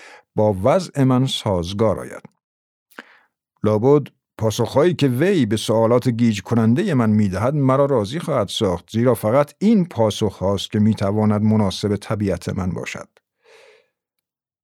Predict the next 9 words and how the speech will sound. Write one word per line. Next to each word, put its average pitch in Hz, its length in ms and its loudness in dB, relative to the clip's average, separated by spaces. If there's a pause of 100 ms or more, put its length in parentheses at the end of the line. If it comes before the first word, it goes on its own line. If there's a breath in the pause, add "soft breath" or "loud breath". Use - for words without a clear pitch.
(420)
برای 208 340 2
یک 190 380 0
مدت 135 600 2 (360)
سخت 165 500 -2
مجذوب 127 640 2
پراگماتیست 110 840 0
ها 139 160 -2
شده - 280 -8
بودم. - 340 -12